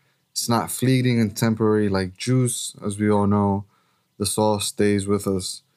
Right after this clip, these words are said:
Have your sauce with you at all times. Um,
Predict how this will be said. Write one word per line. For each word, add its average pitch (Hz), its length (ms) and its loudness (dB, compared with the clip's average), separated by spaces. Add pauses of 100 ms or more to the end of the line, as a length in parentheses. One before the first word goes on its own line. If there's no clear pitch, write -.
(1300)
Have 110 220 0
your 104 120 0
sauce 101 460 0 (360)
with 104 180 0
you 101 140 2
at 95 80 2
all 95 140 2
times. 92 480 -4 (580)
Um, 98 680 0